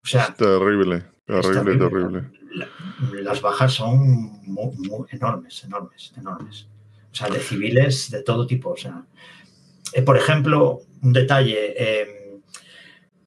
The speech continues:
Speaker 1: el, lo primero desde artillería antiaérea, que fueron las primeras que dispararon a esas tropas alemanas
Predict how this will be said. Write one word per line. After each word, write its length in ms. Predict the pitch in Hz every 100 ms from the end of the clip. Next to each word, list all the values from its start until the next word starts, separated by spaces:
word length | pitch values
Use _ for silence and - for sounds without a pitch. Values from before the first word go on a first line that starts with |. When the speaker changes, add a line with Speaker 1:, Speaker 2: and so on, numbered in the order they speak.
| _
Speaker 1:
el, 380 | 127 120 123 - -
lo 220 | 143 127
primero 260 | 127 127
desde 380 | 131 127 127 113
artillería 520 | 110 110 - 107 117
antiaérea, 640 | 120 123 117 127 127 123 - - -
que 100 | -
fueron 260 | 127 127 127
las 160 | 123 -
primeras 440 | - 113 131 127
que 80 | 123
dispararon 580 | 117 - 110 123 123 113
a 60 |
esas 240 | 113 127 -
tropas 320 | 127 127 117
alemanas 480 | 110 113 113 113